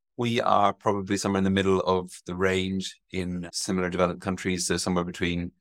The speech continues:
five and twenty percent would be comparable with other North American, European, Australian countries. So it's a, you know, highly prevalent condition. It is one of the commonest reasons for,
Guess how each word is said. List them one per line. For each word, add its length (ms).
five 460
and 100
twenty 260
percent 460
would 100
be 180
comparable 500
with 160
other 200
North 280
American, 320
European, 640
Australian 480
countries. 420
So 160
it's 100
a, 140
you 60
know, 80
highly 260
prevalent 520
condition. 520
It 300
is 240
one 100
of 80
the 60
commonest 420
reasons 460
for, 380